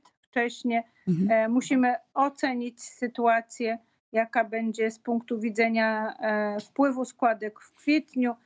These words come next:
Speaker 1: potem w kolejnym miesiącu, monitorować także zastosowanie tego gigantycznego projektu, jakim jest projekt ustawy, e, tej antykryzysowej tarczy i dopiero później wracać do jakiejś ewaluacji i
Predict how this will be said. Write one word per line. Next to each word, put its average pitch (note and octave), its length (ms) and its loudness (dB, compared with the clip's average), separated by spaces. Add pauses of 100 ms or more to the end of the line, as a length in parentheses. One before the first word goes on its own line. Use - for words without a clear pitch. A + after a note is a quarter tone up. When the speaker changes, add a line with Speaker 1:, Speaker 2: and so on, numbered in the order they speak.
(200)
Speaker 1:
potem A#3 260 0
w - 60 -16
kolejnym C4+ 540 0
miesiącu, B3 560 -2 (340)
monitorować D#4 1080 0
także D#4 500 -2
zastosowanie C#4 760 -2
tego C4+ 260 -4
gigantycznego C4 880 -2
projektu, C4 720 0 (320)
jakim B3 340 0
jest B3+ 200 -2
projekt B3+ 320 0
ustawy, B3+ 720 -2 (380)
e, A#3 520 -2
tej B3 200 0
antykryzysowej C4 1300 -2
tarczy A#3+ 580 -2 (340)
i A#3+ 180 -14
dopiero B3+ 360 0
później C#4 440 2
wracać C4 680 -2
do A3+ 100 -4
jakiejś A#3+ 400 -2
ewaluacji A#3+ 880 -2
i - 20 -20